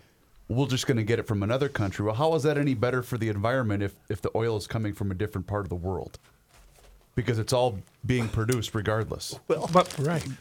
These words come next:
Speaker 3: by the way, my, I briefly mentioned my well. It's arsenic,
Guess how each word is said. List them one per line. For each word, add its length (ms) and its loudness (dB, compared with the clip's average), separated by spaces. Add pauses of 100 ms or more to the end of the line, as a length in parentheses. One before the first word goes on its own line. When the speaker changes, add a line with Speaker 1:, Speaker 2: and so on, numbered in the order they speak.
(140)
Speaker 3:
by 140 10
the 80 6
way, 140 8
my, 260 4 (100)
I 80 0
briefly 440 2
mentioned 380 0
my 120 2
well. 320 4
It's 200 -4
arsenic, 640 0